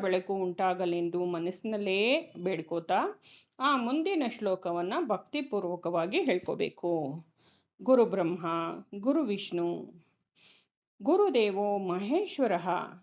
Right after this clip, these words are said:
ಗುರು ಸಾಕ್ಷಾತ್ ಪರಬ್ರಹ್ಮ, ತಸ್ಮೈ ಶ್ರೀ ಗುರುವೇ ನಮಃ" ಅಂತ ಹೇಳ್ಕೋಬೇಕು.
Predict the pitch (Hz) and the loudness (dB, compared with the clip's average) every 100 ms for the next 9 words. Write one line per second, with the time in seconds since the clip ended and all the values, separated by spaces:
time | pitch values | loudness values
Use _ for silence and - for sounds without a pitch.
0 | _ 185 190 208 208 196 190 - 208 247 | _ -8 -2 -2 0 0 0 -2 0 0
1 | - - _ - 208 262 233 202 180 165 | -2 -12 _ -2 0 0 -2 -2 0 -2
2 | 175 175 165 165 175 - 208 208 185 185 | -4 -4 -4 -10 -14 -4 -4 -2 -2 -2
3 | 175 180 185 240 392 _ _ - _ - | -4 -4 -4 -2 -6 _ _ -20 _ -4
4 | 220 262 220 202 202 294 370 208 185 180 | 2 4 4 2 2 2 2 0 -2 -2
5 | 175 175 247 294 214 175 165 165 165 170 | -2 -2 0 0 -2 -2 -4 -4 -2 -4
6 | 165 156 | -2 -6